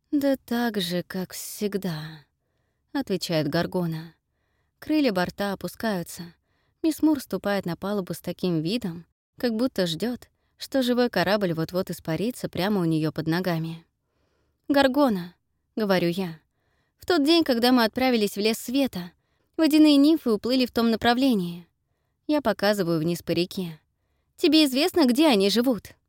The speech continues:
«Да», — отвечает Гаргона. Ее змеиные глаза медленно открываются, закрываются.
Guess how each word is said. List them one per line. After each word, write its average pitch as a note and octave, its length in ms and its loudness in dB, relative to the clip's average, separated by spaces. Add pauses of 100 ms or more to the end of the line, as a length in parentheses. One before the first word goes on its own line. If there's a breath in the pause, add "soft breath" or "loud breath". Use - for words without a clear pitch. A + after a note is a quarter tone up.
(560)
«Да», — F#3 1120 -4 (600)
отвечает A3 500 0
Гаргона. E3+ 640 -4 (500)
Ее C#4+ 240 2
змеиные A3+ 460 2
глаза E3+ 380 -2
медленно F#3+ 460 0
открываются, F3+ 840 -10 (500)
закрываются. F3+ 960 -4